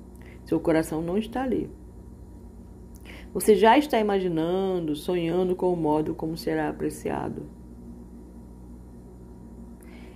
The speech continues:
E, como sua preocupação constante é o quanto será apreciado, pintará al-, algo que não surgirá de você espontaneamente.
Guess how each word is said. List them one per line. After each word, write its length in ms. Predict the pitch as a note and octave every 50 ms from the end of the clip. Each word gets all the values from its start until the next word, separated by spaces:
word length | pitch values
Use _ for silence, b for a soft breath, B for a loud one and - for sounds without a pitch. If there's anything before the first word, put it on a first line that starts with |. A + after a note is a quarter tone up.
| B B B - - - -
E, 320 | G#3+ G#3+ G#3+ A3+ A#3+ C4+
como 280 | C4 - A#3+ A3+ A3+ A3+
sua 240 | A3+ - G3 F3+
preocupação 600 | F3 F3+ F3+ F3+ - E3 - F3+ F3+ - F3 E3+
constante 600 | E3 G3 G3 G3 G3 - - D#3+ D3+ D3+ D3 -
é 40 | F3
o 80 | E3 E3
quanto 380 | - - G3 G#3+ A3+ A3+ A3
será 260 | - - F#3 D#3 D3+ C#3
apreciado, 760 | - - D#3 D#3+ - - - G#3+ G3 G3 G3+ G3 G3+ - - B B B B B B B B B - -
pintará 480 | C#4 C#4+ C#4+ C#4+ C4+ A#3+ A3 A3 G3+
al-, 500 | F#3 F3 E3+ E3+ F3+ F#3 F#3 F#3 - - -
algo 360 | - F3 F#3 F#3 F#3+ F#3+ F#3
que 140 | - - G#3+
não 260 | G#3 G3+ G#3+ A3+ C4 C4+
surgirá 540 | - C4+ B3+ C4 C4+ B3 G#3+ G3+ G3 G3
de 120 | G3 G3 G3+
você 340 | G3 G#3 G#3 G#3 - F3+ F3+
espontaneamente. 1040 | F3+ - - F#3 F#3 F3+ - F3+ F3+ F#3+ G3 F#3 E3 - - - - - - -